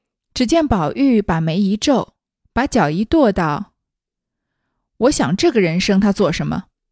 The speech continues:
天地间没有了我，倒也干净。”黛玉道：“原是有了我，便有了人；有了人，便有无数的烦恼生出来，恐怖、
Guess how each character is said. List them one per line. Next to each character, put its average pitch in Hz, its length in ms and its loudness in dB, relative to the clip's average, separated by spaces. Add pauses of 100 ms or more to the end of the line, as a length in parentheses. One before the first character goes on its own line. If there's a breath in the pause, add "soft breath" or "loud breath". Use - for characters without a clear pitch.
(300)
天 220 180 2
地 214 140 4
间 214 180 2
没 196 140 2
有 208 160 2
了 165 140 0
我， 165 320 -2 (380)
倒 262 160 4
也 180 160 0
干 277 260 0
净。” 208 240 -2 (1400)
黛 311 180 4
玉 247 160 4
道 185 520 0 (1000)
：“原 220 180 2
是 311 200 2
有 214 220 2
了 196 140 2
我， 196 520 0
便 240 220 4
有 160 120 2
了 156 120 0
人； 160 400 -2 (640)
有 185 160 2
了 190 140 4
人， 185 460 0 (180)
便 233 180 4
有 180 120 2
无 165 160 0
数 269 140 -2
的 208 100 0
烦 185 260 -2
恼 254 160 2
生 175 240 -2
出 180 140 -4
来， - 240 -6 (840)
恐 165 380 -4
怖、 196 380 0